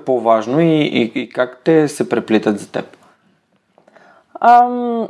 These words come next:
Speaker 2: образованието в моя случай, аз не, не работя това, което съм завършила.
Speaker 1: Мгм.
Speaker 2: Аз завърших журналистика в, а, Свободния с такъв политически флоу. Това ми беше много интересно. Винаги това съм искала да работя, докато не го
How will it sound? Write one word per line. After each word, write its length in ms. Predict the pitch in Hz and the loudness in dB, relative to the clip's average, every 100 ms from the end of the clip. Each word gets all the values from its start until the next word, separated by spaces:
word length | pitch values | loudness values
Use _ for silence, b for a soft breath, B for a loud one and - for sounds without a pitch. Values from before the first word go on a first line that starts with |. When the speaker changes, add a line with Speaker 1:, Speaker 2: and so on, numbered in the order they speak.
| 220 | -4
Speaker 2:
образованието 840 | 202 220 196 208 269 359 381 370 | 0 0 2 4 4 6 2 2
в 160 | 330 302 - | 2 0 -2
моя 380 | 254 294 302 302 | 4 6 6 4
случай, 440 | - 262 - 311 | -2 -8 0 2
аз 220 | 285 285 | 2 2
не, 380 | 269 285 285 277 269 262 240 | 4 6 6 6 2 -2 -4
не 200 | 247 247 | -2 2
работя 460 | 240 202 233 247 247 | 2 2 2 2 0
това, 200 | - 180 | 0 0
което 240 | 175 160 | -2 -4
съм 160 | - 170 | -2 0
завършила. 340 | 180 226 254 | 2 0 4
Speaker 1:
Мгм. 80 | 240 | 2
Speaker 2:
Аз 60 | 202 | 2
завърших 380 | 208 233 240 | -4 -4 -2
журналистика 680 | 202 202 196 214 220 - 247 | 0 2 2 2 0 -4 -2
в, 160 | 226 226 - - | 0 -2 -6 2
а, 280 | 220 220 | 6 6
Свободния 720 | 220 - 185 196 180 196 240 247 | 4 -4 0 2 2 -2 -4 -6
с 360 | 254 233 - | -6 -10 -10
такъв 360 | - - 196 - | -8 -4 -4 -4
политически 600 | - 202 190 - - - | 0 0 0 -10 -4 -2
флоу. 360 | 175 160 143 139 - | 0 2 0 0 -4
Това 220 | - 202 | 2 2
ми 60 | 196 | 2
беше 200 | 190 190 | -2 0
много 200 | 165 160 | 0 0
интересно. 640 | 156 151 147 - 220 269 B B B | 2 2 2 0 -4 -4 B B B
Винаги 320 | 202 247 233 226 | 0 2 2 2
това 180 | 226 | 2
съм 200 | 214 214 | 2 0
искала 380 | 196 - 190 180 | -8 -4 0 0
да 280 | 175 170 180 | -2 -4 0
работя, 480 | 170 165 180 175 175 | 0 2 0 2 0
докато 340 | 165 175 180 | 0 -4 -4
не 140 | 170 170 | -4 -4
го 420 | 165 160 156 - | 0 0 0 -4